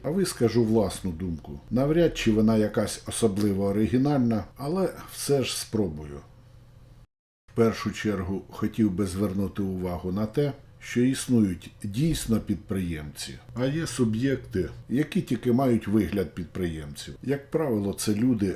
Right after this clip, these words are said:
або структури, завдяки яким чиновники, які розподіляють ресурси, мають змогу дерибанити бюджет країни або відмивати нечесні кошти. Про таких підприємців ми розмову вести не будемо,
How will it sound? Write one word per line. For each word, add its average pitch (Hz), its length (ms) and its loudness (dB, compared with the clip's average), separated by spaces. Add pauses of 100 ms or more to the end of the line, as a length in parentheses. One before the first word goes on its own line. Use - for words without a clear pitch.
або 98 240 0
структури, 110 680 0 (120)
завдяки 143 560 0
яким 160 480 4 (100)
чиновники, 110 800 2 (100)
які 113 300 4
розподіляють 110 880 2
ресурси, 147 600 0
мають 139 380 2
змогу 107 540 2
дерибанити 101 800 2
бюджет 95 520 2
країни 135 640 2
або 170 360 -2 (120)
відмивати 127 720 2
нечесні 107 560 2
кошти. 76 460 -10 (120)
Про 151 140 4
таких 175 380 0
підприємців 110 720 4 (180)
ми 117 220 6
розмову 107 520 4
вести 101 440 0
не 117 120 4
будемо, 139 560 2